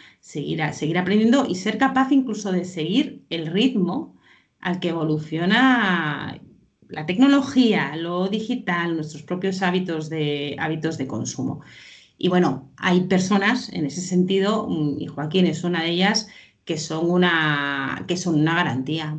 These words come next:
porque, eh, están en, están en la pomada, eh, tienen una visión potentísima y, y sí, tomas la decisión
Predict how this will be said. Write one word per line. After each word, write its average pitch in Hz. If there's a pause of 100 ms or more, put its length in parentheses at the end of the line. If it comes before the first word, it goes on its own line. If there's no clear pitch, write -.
porque, 135
eh, 123
están -
en, 160
están 156
en 165
la 156
pomada, 233
eh, 151
tienen 156
una 151
visión 156
potentísima 185 (440)
y, 151 (800)
y -
sí, - (320)
tomas 151
la 160
decisión 175